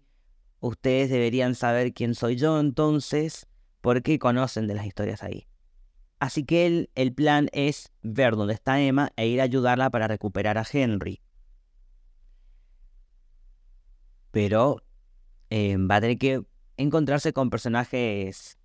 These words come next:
que no estaban en sus planes. Ah, eso ya enseguida voy a hablar, pero digo que tengo como esas historias paralelas porque ahora vamos a tener como varios lugares.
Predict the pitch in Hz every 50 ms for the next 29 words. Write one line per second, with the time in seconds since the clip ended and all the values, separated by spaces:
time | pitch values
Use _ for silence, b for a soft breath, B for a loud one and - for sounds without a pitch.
0 | - _ _ _ _ _ _ - 156 143 139 127 - - 135 123 113 110 107 104
1 | 104 98 98 98 95 - - 101 101 98 - 107 - - - 107 110 95 90 92
2 | 92 92 95 - - - - - - - - - - - - - - - - -
3 | - - _ _ _ _ - 113 - 156 135 135 127 120 - 135 123 123 120 117
4 | 117 107 104 104 101 90 87 - - - 110 110 127 139 131 98 101 98 80 92
5 | 110 104 98 95 92 98 107 110 123 127 - 117 98 87 107 113 - 120 123 117
6 | 107 - - 120 117 120 120 113 - - 110 107 107 104 110 113 127 135 - -
7 | 117 107 - 104 104 107 110 113 117 113 113 107 107 113 - 113 113 110 107 110
8 | 104 110 110 - - - - - - - _ _ - - - 110 107 107 107 104
9 | 101 98 95 - - -